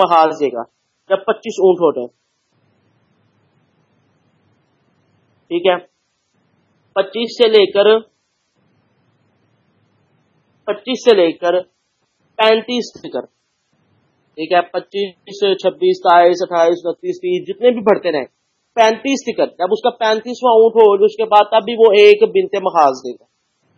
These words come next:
جب اس کے بعد چھتیسواں اونٹ آئے گا تو پھر وہ بنت لبون دے گا، ٹھیک ہے۔ بنت لبون آپ نے تعریف پڑھ لی ہے، جس کے دو سال پورے ہو گئے ہوں اور وہ تیسرے سال میں لگی ہو،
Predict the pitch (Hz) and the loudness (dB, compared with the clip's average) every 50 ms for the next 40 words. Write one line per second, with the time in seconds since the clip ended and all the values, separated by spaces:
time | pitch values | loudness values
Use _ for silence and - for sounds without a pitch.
0 | _ _ - 208 208 226 208 - - 240 233 247 - - - - 214 - - - | _ _ -2 -2 -2 -2 -4 -8 -6 -2 -2 -2 -2 -2 -4 -6 -6 -6 -4 -4
1 | 285 277 - 285 294 269 254 247 240 226 - 226 202 190 185 180 185 185 - 202 | -4 -2 0 2 4 6 6 6 4 4 4 4 4 6 6 4 4 2 2 -2
2 | 196 196 208 202 208 214 208 208 180 170 165 - 185 180 175 165 143 147 147 143 | -2 2 4 6 6 6 4 4 2 -2 -2 -2 -2 0 0 0 0 -2 -6 -6
3 | 139 127 135 123 113 - - _ _ _ _ _ _ _ _ _ _ _ _ _ | -6 -8 -10 -12 -12 -14 -20 _ _ _ _ _ _ _ _ _ _ _ _ _
4 | _ _ _ _ _ _ _ _ _ _ _ _ _ - 165 175 190 190 185 185 | _ _ _ _ _ _ _ _ _ _ _ _ _ -12 -8 -2 0 0 0 -2
5 | - _ _ _ _ _ - 202 208 202 233 233 233 233 220 220 226 233 - 165 | -4 _ _ _ _ _ 0 0 2 2 2 2 2 2 2 2 4 4 6 6
6 | 190 185 190 190 214 202 214 196 180 196 202 202 - - 202 196 196 196 208 208 | 6 6 4 4 2 2 2 2 2 2 0 -2 -2 -2 -2 0 0 2 2 2
7 | 202 202 190 - 214 190 - 147 170 170 180 180 - 202 196 202 202 196 196 175 | 2 0 -4 -4 -6 -6 -4 -2 -2 -2 0 0 2 4 4 4 2 0 -4 -4
8 | 165 170 196 196 202 208 196 185 190 202 202 196 196 196 190 196 190 190 185 175 | -2 0 0 0 0 -2 -2 0 0 0 2 2 2 2 2 0 0 -2 -6 -8
9 | - 196 175 - 185 170 170 175 175 165 139 127 131 127 123 117 | -6 -4 -2 2 2 2 2 0 -2 -2 -4 -4 -6 -12 -14 -14